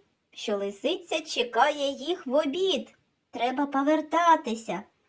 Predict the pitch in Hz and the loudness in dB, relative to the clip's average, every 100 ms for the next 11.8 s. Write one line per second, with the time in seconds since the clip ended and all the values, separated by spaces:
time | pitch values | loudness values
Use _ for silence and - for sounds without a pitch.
0 | _ _ - 320 339 - 415 339 - 254 | _ _ 2 4 4 0 0 0 2 0
1 | - 320 - 320 269 202 170 180 _ _ | 0 -4 2 4 6 4 -2 -6 _ _
2 | _ _ - 202 202 196 190 190 190 196 | _ _ -8 -6 -4 -2 -2 -2 -6 -10
3 | 180 160 170 _ _ _ _ _ _ _ | -12 -12 -16 _ _ _ _ _ _ _
4 | _ _ - 165 175 165 160 156 277 349 | _ _ -6 -4 -4 -4 -2 2 4 4
5 | 233 175 - 170 175 240 - 208 180 294 | 0 -4 -4 -4 0 0 0 0 0 -2
6 | 147 - 160 156 156 226 269 220 185 170 | -8 -10 -8 -6 -4 -2 0 0 0 0
7 | 156 147 - - 131 _ _ _ _ _ | -2 -2 -10 -16 -20 _ _ _ _ _
8 | _ _ _ _ _ 196 208 302 415 - | _ _ _ _ _ 0 2 2 2 2
9 | 508 539 523 277 226 220 214 214 - _ | 0 0 2 4 4 2 -2 -10 -14 _
10 | _ _ - 175 403 240 214 190 196 185 | _ _ -6 -2 2 2 0 -2 -2 -2
11 | 180 175 - 165 156 - 143 143 | -2 -6 -6 -10 -8 -6 -4 -6